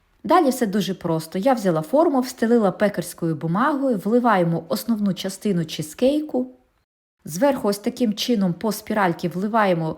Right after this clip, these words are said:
гарбузово-шоколадну масу і ставимо у духовку, випікаємо при температурі сто п'ятдесят градусів приблизно півтори години. Коли чизкейк буде готовий, він має повністю охолонути спочатку в духовці,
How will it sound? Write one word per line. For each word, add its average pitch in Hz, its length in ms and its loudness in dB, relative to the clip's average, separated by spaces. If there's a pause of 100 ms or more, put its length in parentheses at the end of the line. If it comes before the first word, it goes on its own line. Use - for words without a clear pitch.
(140)
гарбузово-шоколадну 190 1400 0
масу 240 540 -2 (260)
і 240 80 -2
ставимо 180 520 0
у 170 60 0
духовку, 226 640 0
випікаємо 196 640 0
при 247 260 0
температурі 202 800 -2 (200)
сто - 300 0
п'ятдесят 180 640 -2
градусів 208 720 -2
приблизно 214 520 -2
півтори 175 460 -2
години. 143 500 -6 (220)
Коли 247 220 6
чизкейк 220 440 0
буде 185 240 0
готовий, 233 520 2
він 196 180 2
має 202 200 2
повністю 208 560 0
охолонути 185 580 -2
спочатку 175 600 -4
в 143 80 -8
духовці, 156 640 -2